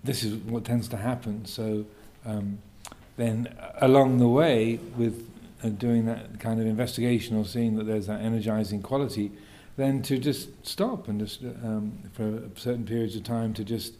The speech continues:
bring the attention into the body, to relax the, the, the body, to, to bring a lot of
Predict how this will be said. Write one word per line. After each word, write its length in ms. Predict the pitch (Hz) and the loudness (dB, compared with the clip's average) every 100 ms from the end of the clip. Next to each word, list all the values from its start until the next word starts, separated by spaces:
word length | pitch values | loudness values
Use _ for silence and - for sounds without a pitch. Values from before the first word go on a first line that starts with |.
| - - - - - | -20 -20 -20 -20 0
bring 200 | 135 135 | 2 4
the 80 | 127 | 4
attention 420 | 120 127 123 131 | 4 0 2 0
into 180 | 123 110 | 0 0
the 100 | 117 | 2
body, 360 | 120 120 120 | 4 6 4
to 180 | 117 110 | 2 0
relax 480 | 107 104 120 123 - | 0 2 -2 -4 -6
the, 240 | 120 110 - 113 | -4 -4 -8 -8
the, 260 | 107 104 110 101 | -6 -6 -10 -8
the 80 | 98 | -6
body, 340 | 107 110 113 | -4 -2 -2
to, 280 | 98 101 98 - 95 | -4 -8 -8 -12 -14
to 200 | - 98 92 | -8 -6 -6
bring 280 | 101 104 98 98 - - - - | -6 -4 -4 -8 -20 -20 -14 -4
a 60 | |
lot 180 | 110 110 | -2 0
of 220 | 107 95 | -2 -4